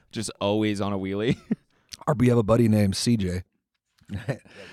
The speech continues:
Speaker 2: who's also, he's, he, he's, he's probably one of the best Harley stunt riders in the world.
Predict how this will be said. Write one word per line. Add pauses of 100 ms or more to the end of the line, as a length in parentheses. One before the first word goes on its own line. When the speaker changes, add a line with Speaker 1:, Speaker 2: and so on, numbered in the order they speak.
(140)
Speaker 2:
who's
also,
he's,
he,
he's,
he's
probably
one
of
the
best
Harley
stunt
riders
in
the
world.